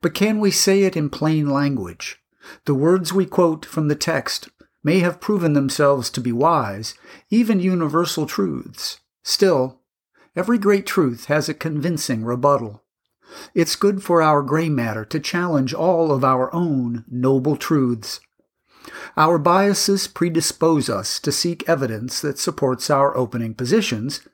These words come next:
and deny even overwhelming evidence to the contrary. Open minds, skeptical of even our most heartfelt convictions, are our best defense against our own tendency toward confirmation bias.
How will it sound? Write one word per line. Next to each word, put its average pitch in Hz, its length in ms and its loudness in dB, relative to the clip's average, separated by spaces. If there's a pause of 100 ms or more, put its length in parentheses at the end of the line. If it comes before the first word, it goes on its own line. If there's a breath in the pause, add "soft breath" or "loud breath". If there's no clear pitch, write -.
(400)
and 156 140 2
deny 151 400 4
even 123 360 -2
overwhelming 120 840 -2
evidence 117 500 -4
to - 140 -4
the 185 100 0
contrary. 113 720 -2 (960 loud breath)
Open 196 320 2
minds, 165 680 2
skeptical 170 800 0
of 123 100 -2
even 156 300 2
our 147 220 2
most 156 420 -2
heartfelt 185 640 -2
convictions, 127 720 -4 (420 loud breath)
are 156 360 2
our 127 240 0
best 170 400 -2
defense 131 600 -2 (200)
against 123 420 -2
our 120 180 0
own 143 220 0
tendency 117 640 -2
toward 120 400 -8
confirmation 117 800 -2
bias. 117 560 0